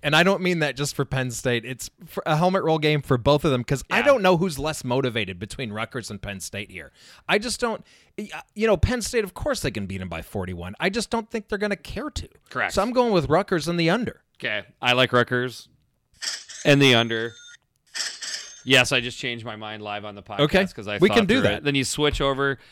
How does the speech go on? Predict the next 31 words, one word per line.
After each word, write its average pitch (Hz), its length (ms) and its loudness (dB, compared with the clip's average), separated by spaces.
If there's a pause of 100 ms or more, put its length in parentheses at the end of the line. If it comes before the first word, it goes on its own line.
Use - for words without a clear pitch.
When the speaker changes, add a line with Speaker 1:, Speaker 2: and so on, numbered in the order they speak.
(260)
Speaker 2:
to 127 80 -10
Spart-, 151 260 -4
now 139 180 -2
that's 160 240 0
a 151 60 -8
much 143 280 -6
lower 123 240 -4
line. 98 360 -8
We're 107 140 -8
at 95 100 -10
Spartans 123 440 -8
twenty-two 123 800 -10 (280)
and 113 120 -6
a 104 40 -2
half, 110 500 -4
and 113 160 -6
the 110 120 -4
under 120 220 -2
is 107 120 -4
forty-eight. 120 560 0 (380)
I 135 80 4
still 233 280 4
like 123 260 2
the 113 120 -6
under. 113 380 -6 (800)
Speaker 1:
Yep. 131 220 2
Speaker 2:
Because 240 280 0
I 233 80 2
don't 233 140 -2
think 214 160 -4
Maryland 214 480 -4